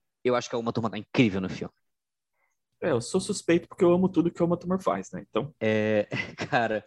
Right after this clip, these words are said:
Speaker 1: o filme tem uma proposta toda errada. E, assim, chega um ponto pra mim que, que é um comercial de duas horas de boneco. Eu não sei se vocês lembram disso. Tem uma hora que eles fazem, "Ah, vamos sair, vamos fazer tal coisa." "Você tem uma armadura nova." Aí, do nada, surge uma armadura nova que, não,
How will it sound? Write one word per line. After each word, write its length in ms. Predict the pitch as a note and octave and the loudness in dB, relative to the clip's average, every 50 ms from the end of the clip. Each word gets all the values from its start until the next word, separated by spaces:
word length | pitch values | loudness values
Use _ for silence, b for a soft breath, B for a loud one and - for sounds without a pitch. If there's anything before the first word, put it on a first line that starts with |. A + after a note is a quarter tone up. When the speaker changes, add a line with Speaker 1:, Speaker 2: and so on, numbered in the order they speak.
| - - | -6 -8
Speaker 1:
o 60 | F3 | -8
filme 340 | D3+ - - F#3+ G3 G3+ G3 | -8 -6 -6 -6 -4 -4 -4
tem 160 | F3+ - E3+ | -4 -6 -6
uma 100 | D#3+ D#3+ D3+ | -6 -8 -10
proposta 360 | - C#3 - C3+ C3 - B2 | -10 -8 -6 -6 -6 -6 -8
toda 300 | - - - B2+ A2+ G#2 | -10 -8 -8 -4 -2 -4
errada. 520 | G2 - G#2 G2+ G2 G2+ G2+ G2 A2 - - | -4 -2 -4 -4 -4 -4 -6 -6 -8 -4 0
E, 100 | C#3 D#3 | 0 2
assim, 240 | E3 D#3+ - C#3 b b b b | 2 0 -2 -8 b b b b
chega 240 | - - F3+ F#3+ A3 | -4 0 0 0 0
um 80 | A#3+ | -2
ponto 400 | G#3+ - - C3+ D3 G#3+ B3 - | -2 2 4 4 4 2 0 -2
pra 100 | - C3+ | -2 -2
mim 140 | B2+ C3 C3 | 0 0 -2
que, 300 | - - B2 A#2 G#2+ G#2+ | -4 -4 -4 -4 -4 -6
que 260 | - - - B2 B2 - A2 | -8 -10 -10 -10 -8 -6 -4
é 120 | C3 D#3 | -4 -4
um 220 | E3 F#3 F#3+ E3 | -6 -6 -10 -12
comercial 380 | C3+ - B2 B2 A#2+ - B2 A2 | -12 -12 -10 -10 -6 -6 -6 -6
de 80 | G#2+ A#2 | -4 -2
duas 100 | A2+ A2 | -2 0
horas 100 | A2+ G#2 | 0 -2
de 40 | G#2 | -4
boneco. 300 | G#2 A2+ B2 B2+ - B2+ | -4 -2 -2 -2 -2 -2
Eu 20 | |
não 60 | A#2+ B2 | -4 -4
sei 80 | D#3 | -6
se 80 | D3+ - | -6 -6
vocês 220 | D3+ D3+ D3 D3+ | -8 -8 -6 -6
lembram 180 | D3 D3+ D#3 E3 | -4 -4 -4 -4
disso. 240 | D3 B2 G#2 - - b b b b b b _ | -4 -4 -4 -6 -10 b b b b b b _
Tem 80 | - C#3 | -2 0
uma 80 | C3+ C#3 | 2 2
hora 100 | C3+ C3 | 2 2
que 60 | D3+ | 0
eles 100 | C#3 - | -2 0
fazem, 320 | - C#3+ C3 C3 B2+ B2+ b b b b b b b - | 2 4 4 4 2 0 b b b b b b b -2
"Ah, 260 | - G#3+ A#3+ A3+ F#3 | 2 2 4 4 2
vamos 320 | C3+ D#3 A3 A3 G#3+ G3+ | 2 2 2 2 2 0
sair, 320 | - - G3+ F#3+ G3 G#3+ G#3+ | 0 2 4 4 4 4 2
vamos 240 | F#3+ G3+ G3+ G3 - | 0 -2 -4 -4 -4
fazer 160 | - F#3+ F#3+ | -4 -4 -2
tal 100 | - G3 | -2 0
coisa." 220 | - F#3 D#3 C#3+ - _ _ _ _ _ _ _ _ _ _ _ _ _ _ - | 0 0 0 -2 -4 _ _ _ _ _ _ _ _ _ _ _ _ _ _ -2
"Você 260 | B2+ D3 C#3 - C3+ | 0 0 2 0 0
tem 160 | - D#3 D3 | 0 2 2
uma 140 | C#3 C3 A#2 | 2 2 0
armadura 340 | B2 C3 A#2+ A#2 B2 C3 B2+ | -2 -2 -2 -2 -4 -4 -4
nova." 240 | B2 A2+ A2 G#2+ - - | -2 -2 -2 -2 0 2
Aí, 100 | E3+ G#3 | 2 2
do 100 | F#3 G#3 | 2 2
nada, 220 | G3 F#3+ G3 G#3 | 0 0 0 0
surge 200 | G3 - E3+ E3 | -2 -4 -4 -4
uma 100 | E3 E3 | -4 -2
armadura 320 | D#3 D#3+ D#3 C#3+ C#3 C3 C3 | -2 0 2 2 2 2 2
nova 440 | A#2+ A#2 A#2 A#2 A#2 A#2+ C3 C#3 | 0 -2 -4 -4 -2 -2 -2 -2
que, 140 | D3 - - | -2 -2 -6
não, 80 | B2+ | -10